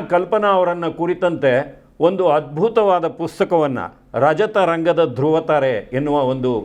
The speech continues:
ಗ್ರಂಥವನ್ನು ಮಿತ್ರರಾದಂಥ ಮೈಸೂರಿನ ವಿ ಶ್ರೀಧರ್ ಅವರು ಬರೆದಿದ್ದಾರೆ. ಅದನ್ನು ನಮ್ಮ ಟೋಟಲ್ ಕನ್ನಡ ಮೂಲಕ ಲೋಕಾರ್ಪಣೆ ಮಾಡುವಂಥ ಒಂದು ಸಂದರ್ಭ ಬಂದಿದೆ.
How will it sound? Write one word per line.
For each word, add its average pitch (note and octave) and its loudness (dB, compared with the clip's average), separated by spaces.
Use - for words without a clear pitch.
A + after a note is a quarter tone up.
ಗ್ರಂಥವನ್ನು D3 0
ಮಿತ್ರರಾದಂಥ D3+ 0
ಮೈಸೂರಿನ D3 0
ವಿ C3+ 0
ಶ್ರೀಧರ್ D#3+ 2
ಅವರು B2+ -4
ಬರೆದಿದ್ದಾರೆ. C#3 2
ಅದನ್ನು D3+ -2
ನಮ್ಮ D3+ 0
ಟೋಟಲ್ E3 0
ಕನ್ನಡ D#3+ -2
ಮೂಲಕ D#3 0
ಲೋಕಾರ್ಪಣೆ E3 0
ಮಾಡುವಂಥ C#3 -2
ಒಂದು B2+ -2
ಸಂದರ್ಭ C#3+ 0
ಬಂದಿದೆ. B2 -2